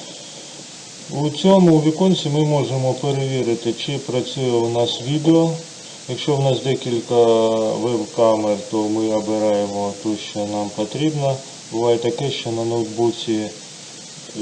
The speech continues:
вла-, встроєна камера поганої якості, і якщо ми використовуємо зовнішню камеру, то ми її тоді ось тут о-, обираємо. Також ми можемо перевірити звук.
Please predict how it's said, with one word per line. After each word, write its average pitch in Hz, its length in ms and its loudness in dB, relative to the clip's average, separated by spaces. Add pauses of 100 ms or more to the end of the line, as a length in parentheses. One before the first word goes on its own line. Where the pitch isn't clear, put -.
(260)
вла-, 113 400 2
встроєна 113 640 0 (100)
камера 107 460 2 (880)
поганої 160 540 6
якості, 135 640 0 (420)
і 120 240 0
якщо 123 400 -4 (560)
ми 127 80 0
використовуємо 113 1120 0
зовнішню 131 600 0 (100)
камеру, 98 380 -6 (380)
то 117 80 -4
ми 113 380 0
її 120 240 2
тоді 110 300 -2
ось 117 300 0
тут 120 200 -2
о-, 110 140 2 (100)
обираємо. 101 720 -4 (840)
Також 175 300 2 (100)
ми 139 80 0
можемо 127 380 0
перевірити 131 760 0
звук. 104 340 -4